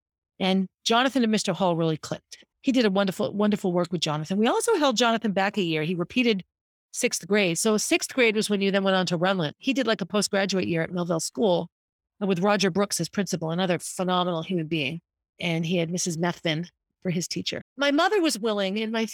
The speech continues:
both parents, I guess, were very, very willing to really bend the normal routine of education and meet Jonathan's needs. I know that in middle school one year, he needed to go off that medication. And so, of course, you can't,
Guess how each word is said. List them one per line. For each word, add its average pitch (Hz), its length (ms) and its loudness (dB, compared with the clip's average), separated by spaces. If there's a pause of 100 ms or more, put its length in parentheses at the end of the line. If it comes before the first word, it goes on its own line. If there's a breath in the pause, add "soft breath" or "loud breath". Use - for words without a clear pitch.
both 233 440 0
parents, 160 320 0
I 175 60 0
guess, 160 300 0
were 208 160 0
very, 277 220 2
very 277 180 4
willing 208 360 2
to 170 280 -2 (420)
really 240 300 4
bend 214 560 2 (400)
the 202 80 2
normal 208 400 2
routine 202 380 0
of 175 100 2
education 175 720 -2 (100)
and 185 240 -2
meet 226 200 0
Jonathan's 180 520 -2
needs. 160 420 -6
I 208 140 0
know 214 180 4
that 214 220 2 (540)
in 214 120 6
middle 233 200 4
school 240 260 2
one 226 200 4
year, 214 300 4
he 208 320 -2
needed 214 240 0
to - 80 -6
go 190 140 2
off 208 180 2
that 185 160 0
medication. 185 580 0
And 151 120 -4
so, 190 100 -2
of 170 80 -4
course, - 240 -4
you 180 60 -10
can't, - 260 -4